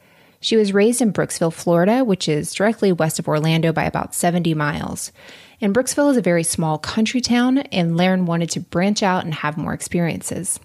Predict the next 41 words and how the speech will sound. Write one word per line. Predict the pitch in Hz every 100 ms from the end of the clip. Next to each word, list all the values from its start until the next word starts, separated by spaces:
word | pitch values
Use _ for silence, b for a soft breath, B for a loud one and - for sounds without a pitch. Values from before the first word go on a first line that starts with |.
| _ - b b b b -
She | 208
was | 185
extremely | 190 - - 254 277 214
intelligent | 160 - 151 160 160 151
with | 165 165
an |
I | - 160
Q | 165 185
of | 160
a | 151
hundred | 175 160 208
and | 240
forty, | 165 - 151 196 B B B
and | 196
she | 214
was | 214
always | 220 220 277 269
at |
the | 233
top | - 175
of | 180
her | 170
class. | - - 202 151 202 - - B B B B _
But | 190
in | 180 170
a |
really | 170 226 190
shocking | - 247 285 - 160
move, | 143 143 156 190
right | 196 208
before | 226 -
she | 196 -
was | 180
about | 160 156
to | 151
graduate | 147 139 147 143
high | - 165
school, | 175 - 233 269 294 -
she | - 196
dropped | 170 135 -
out. | 143 - -